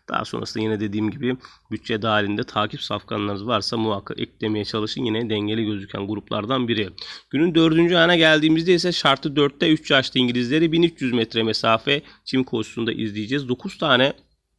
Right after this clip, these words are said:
e, safkanın start alacağı bir koşu için arkadaşlar ben bir tane safkandan bahsedeceğim. Son iki yarışında tek verdiğim beni yanıltmayan bir numaralı Crazy Maku'nun ben Mert Ali Sormaz idaresinde kazanmasını bekliyorum.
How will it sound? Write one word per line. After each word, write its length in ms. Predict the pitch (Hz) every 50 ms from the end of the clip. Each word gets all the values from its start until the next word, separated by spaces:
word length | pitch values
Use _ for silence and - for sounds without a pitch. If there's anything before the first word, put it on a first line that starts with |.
| _ _ _ _ _ - - -
e, 160 | 135 - 117
safkanın 460 | 110 - 147 135 135 - - 139 123 117
start 420 | - - - 151 131 117 110 -
alacağı 380 | 143 139 135 120 120 117 113 113
bir 60 | 127
koşu 300 | - - 123 - - 131
için 160 | 123 - 123
arkadaşlar 600 | 117 113 113 - - 113 113 - - 160 147 135
ben 180 | 123 123 127 147
bir 100 | 190 -
tane 220 | - 127 117 110
safkandan 640 | - - - 135 - - - 110 104 104 104 101 101
bahsedeceğim. 600 | 110 120 127 - - 117 - - - 147 151 - - - - - - _
Son 200 | - - - -
iki 180 | - - 147
yarışında 380 | 143 131 123 - - - 127 127
tek 260 | - - 127 113 -
verdiğim 380 | 123 110 110 113 123 139 135 120
beni 200 | 120 120 117 113
yanıltmayan 600 | 113 127 127 - - 113 110 113 127 139 127 117
bir 140 | 131 135 123
numaralı 220 | 110 107 107 101 - -
Crazy 240 | 127 120 110 101
Maku'nun 460 | 113 123 127 127 - 117 107 104 104 117
ben 160 | 131 135 - - - - _ _ -
Mert 260 | - 69 - - -
Ali 120 | 117 110
Sormaz 380 | 101 - 123 120 117 117 110 107
idaresinde 540 | 113 110 113 107 104 104 - - 113 123 131
kazanmasını 640 | - 127 113 113 113 113 113 110 110 - 123 117 107
bekliyorum. 520 | 104 101 - - 110 107 107 123 131